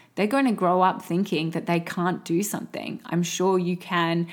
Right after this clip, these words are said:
remember a time when you were a child and you were taught, you were taught something, right? You were taught, "No, you're not allowed to do that." I always got taught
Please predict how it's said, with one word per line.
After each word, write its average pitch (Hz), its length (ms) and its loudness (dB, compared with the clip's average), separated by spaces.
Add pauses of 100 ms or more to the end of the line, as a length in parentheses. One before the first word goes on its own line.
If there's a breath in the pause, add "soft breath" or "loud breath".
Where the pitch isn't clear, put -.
(220 loud breath)
remember 180 480 2
a 180 80 2
time 175 320 0
when 170 220 2
you 175 100 4
were 170 160 2
a 170 80 0
child 165 520 2 (100)
and 165 420 -2
you 180 200 0
were 165 120 0
taught, 185 500 0
you 185 160 0
were 180 100 0
taught 180 440 -2
something, - 460 -6
right? 180 180 -6
You 190 100 0
were 185 80 2
taught, 180 360 -4
"No, 180 140 0
you're 170 320 -2
not 175 220 0
allowed 165 380 -2
to - 100 -16
do 170 180 0
that." 165 280 2 (320 loud breath)
I 185 120 6
always 226 280 2
got - 240 -4
taught 175 460 -2